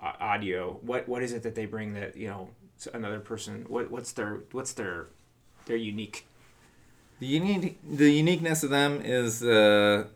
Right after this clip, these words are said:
Speaker 2: like, the samples they choose. They,
Speaker 1: Mm-hmm.
Speaker 2: they definitely go for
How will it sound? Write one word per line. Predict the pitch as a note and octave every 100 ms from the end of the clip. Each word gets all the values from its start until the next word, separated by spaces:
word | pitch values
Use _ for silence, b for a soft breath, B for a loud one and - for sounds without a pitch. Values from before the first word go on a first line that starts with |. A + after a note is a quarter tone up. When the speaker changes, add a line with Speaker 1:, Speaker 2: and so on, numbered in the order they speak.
| -
Speaker 2:
like, | G#2 G2+ -
the | G#2+
samples | - - A2 A2+ G#2+ F#2+
they | G2
choose. | F#2 - F2 D2+ C#2+ -
They, | D2
Speaker 1:
Mm-hmm. | - D#3 F3
Speaker 2:
they | A2+ A2
definitely | C3 - D3
go | B2+ B2+
for | B2 A2+ G#2 G2+